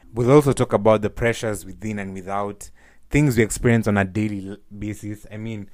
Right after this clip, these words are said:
we can talk about classism, we can talk about privilege, we can talk about masculinity, we can talk about startups, we can talk about networking.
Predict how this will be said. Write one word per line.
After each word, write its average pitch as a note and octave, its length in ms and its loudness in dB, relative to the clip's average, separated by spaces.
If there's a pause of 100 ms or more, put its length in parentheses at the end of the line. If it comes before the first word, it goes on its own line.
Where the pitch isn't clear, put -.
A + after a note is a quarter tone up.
(260)
we A2 100 -8
can A2 120 -4
talk B2+ 120 -4
about G#2 360 0
classism, F#2 560 -2
we F#2 80 -6
can F#2+ 160 -2
talk G2+ 140 -4
about F#2+ 420 2
privilege, A2+ 640 4
we F#2+ 120 0
can F#2+ 220 -4
talk G#2 240 -2
about G2 760 -2 (680)
masculinity, A2 1000 8
we F#2+ 100 4
can F#2+ 160 2
talk G#2+ 140 0
about F#2+ 300 2
startups, A#2+ 680 4
we A2 60 -2
can G2+ 160 2
talk A2 140 0
about G2+ 380 2
networking. A2 960 6